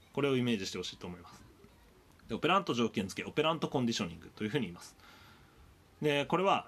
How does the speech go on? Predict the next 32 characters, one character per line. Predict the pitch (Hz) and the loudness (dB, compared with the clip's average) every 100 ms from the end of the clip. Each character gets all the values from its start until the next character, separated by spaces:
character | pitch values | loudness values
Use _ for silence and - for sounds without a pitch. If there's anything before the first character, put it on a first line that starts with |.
| - | -2
え | 120 | -2
っ | |
と、 | 107 113 113 107 107 | 0 0 0 0 2
ま | 120 | 2
だ | 107 - - | 0 -2 -10
分 | 107 | -4
か | 110 | -2
ん | |
な | 101 | -2
く | - | -6
て | |
い | |
い | 85 | -10
で | |
す | - | -4
け | 127 | -2
ど、 | - - 123 | -2 -2 -4
え | |
っ | 92 | -4
と、 | 98 92 90 90 87 90 | -4 -4 -6 -6 -6 -4
動 | 120 180 | 0 0
物 | 175 180 | 0 0
が | 147 127 - - - - - _ | 0 0 -4 -20 -20 -20 -20 _
あ | 156 | 0
る | 143 123 | 0 0
行 | 127 127 123 | 0 2 2
動 | 117 | 2
を | 120 | 2
し | - | 0
た | 120 | 0
後 | 113 101 | 0 0
の | 110 135 | 0 0